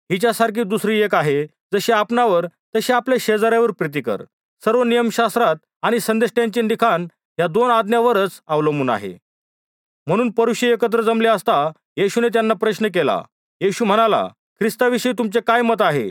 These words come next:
तो कोणाचा पुत्र आहे?" पुरुषांनी उत्तर दिले, "ख्रिस्त हा दाविदाचा पुत्र आहे." त्यावर येशू त्यांना म्हणाला, तर दावीद देवाच्या आत्म्याद्वारे त्याला प्रभू असे कसे म्हणतो?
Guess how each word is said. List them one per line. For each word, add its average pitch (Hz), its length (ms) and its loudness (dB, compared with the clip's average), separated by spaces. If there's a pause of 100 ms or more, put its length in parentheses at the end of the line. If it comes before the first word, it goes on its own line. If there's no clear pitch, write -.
तो - 360 -8
कोणाचा 214 320 0
पुत्र 208 260 -2
आहे?" 151 320 0 (140)
पुरुषांनी 180 360 -2
उत्तर 190 240 -2
दिले, 165 320 0
"ख्रिस्त - 640 -4
हा 220 160 2
दाविदाचा 220 480 2
पुत्र 180 240 -2
आहे." 120 380 0
त्यावर 208 500 -2
येशू 220 200 0
त्यांना 214 280 0
म्हणाला, 185 440 2 (360)
तर 180 80 -2
दावीद 190 340 0
देवाच्या 214 440 0
आत्म्याद्वारे 208 600 0 (260)
त्याला 202 160 0
प्रभू 202 300 0
असे 220 240 0
कसे 226 300 -2
म्हणतो? 170 480 0